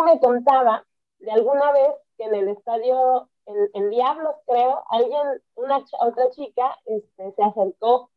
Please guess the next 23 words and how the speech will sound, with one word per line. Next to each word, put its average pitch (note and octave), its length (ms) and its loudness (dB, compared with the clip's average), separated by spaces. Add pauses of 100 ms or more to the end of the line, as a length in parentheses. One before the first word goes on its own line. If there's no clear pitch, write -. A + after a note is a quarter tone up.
(120)
<laughs> - 180 -20
y A#3 80 -8
le B3 400 2
preguntó, A#3+ 720 0 (560)
"Ah, F4+ 440 2
oye, G#4 160 2
¿me G4+ 80 4
haces G#4+ 140 4
una G#4 100 6
entrevista?". F4 300 2
Y F4+ 40 2
yo, E4+ 200 -2
"Sí, A4 60 -2 (140)
sí, G4 120 -4
sí, E4+ 120 -6
claro". C#4+ 340 0 (340)
Este, B3 260 -18
"Ok, F4+ 140 -8 (680)
listo, F#4 280 -2
sí, C4 140 -4
sí, A#3+ 60 -2
ok. - 180 -6
Eh, G3+ 160 -4